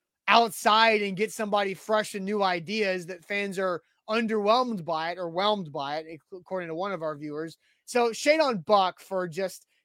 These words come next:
taking a sweeping accusation on Titans fans, uh, for, uh, calling it for one thing and now being upset about it. It was all about the opportunity in the season of changing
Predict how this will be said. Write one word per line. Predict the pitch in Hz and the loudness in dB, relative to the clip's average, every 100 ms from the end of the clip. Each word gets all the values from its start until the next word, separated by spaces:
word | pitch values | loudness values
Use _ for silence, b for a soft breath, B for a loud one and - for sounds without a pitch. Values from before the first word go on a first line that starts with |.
| - | -6
taking | 208 208 196 | -2 -2 -2
a | 185 | -6
sweeping | 180 - 180 233 196 208 196 | -6 -8 -4 -4 -2 -4 -2
accusation | 180 185 180 160 185 180 185 | -2 -2 -6 -6 -6 -6 -8
on | 170 165 | -10 -6
Titans | 190 190 175 151 | -4 -4 -6 -8
fans, | 175 160 156 156 - _ _ _ 196 | -6 -6 -6 -10 -16 _ _ _ 0
uh, | 185 175 | 2 0
for, | - 190 185 170 - _ - | -2 0 0 -2 -6 _ -8
uh, | 185 185 | -4 -4
calling | - 240 240 226 | 6 8 8 4
it | 220 | -2
for | 208 | 0
one | 202 208 196 | 2 2 2
thing | 170 190 190 | 0 -2 -2
and | 180 | 0
now | 185 180 | 4 4
being | 156 185 180 | 2 -2 -2
upset | 165 135 196 165 | -6 -6 -6 -4
about | 139 110 110 | -6 -10 -10
it. | - | -4
It | |
was | 208 208 | 2 6
all | 254 254 | 8 8
about | 233 226 208 _ _ _ _ _ 190 | 8 8 6 _ _ _ _ _ -10
the | 160 233 214 | 0 6 8
opportunity | 220 - 226 - 214 214 202 196 | 8 6 -2 -2 -2 0 0 -2
in | 190 | -4
the | 175 | -6
season | - 220 214 156 139 117 123 _ _ - | -8 -4 -2 -4 -10 -14 -20 _ _ 2
of | 208 180 143 | 4 4 -6
changing | - 233 247 240 170 180 147 151 | -4 0 0 0 -2 -4 -6 -12